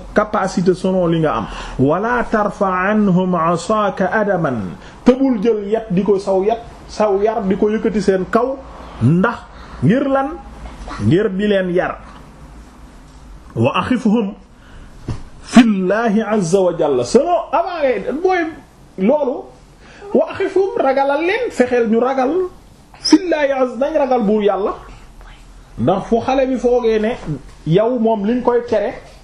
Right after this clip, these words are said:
eh, yow sa intérêt la, fexewoo ne bu, mu xam ne lii buur yàllaa ko tere. Ni nga xam ne yow na, manoo ko def, man mii di sa baay noonu laa ko manula def.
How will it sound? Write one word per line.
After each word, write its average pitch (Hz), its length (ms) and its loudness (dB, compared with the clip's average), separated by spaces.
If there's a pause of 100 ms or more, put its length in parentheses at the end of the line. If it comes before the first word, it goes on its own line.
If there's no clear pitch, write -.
(1080)
eh, 208 120 2 (140)
yow 202 320 2
sa 220 200 0
intérêt 220 460 0
la, 165 120 -2 (200)
fexewoo 208 560 -2
ne 196 160 0
bu, 185 300 -2 (120)
mu 196 200 2
xam 226 200 -4
ne 190 60 0
lii 202 220 0
buur 196 200 0
yàllaa 185 420 0
ko 143 100 -4
tere. 120 260 -2 (1700)
Ni 156 280 2
nga 302 140 0
xam 262 240 -2
ne 214 140 2
yow 214 300 2
na, 190 160 -2
manoo 226 360 0
ko 214 100 0
def, 202 200 -4
man 208 240 2
mii 220 360 2
di 254 120 0
sa 214 140 -2
baay 214 340 0
noonu 214 200 -2
laa 202 200 2
ko 202 60 0
manula 208 340 2
def. - 260 -6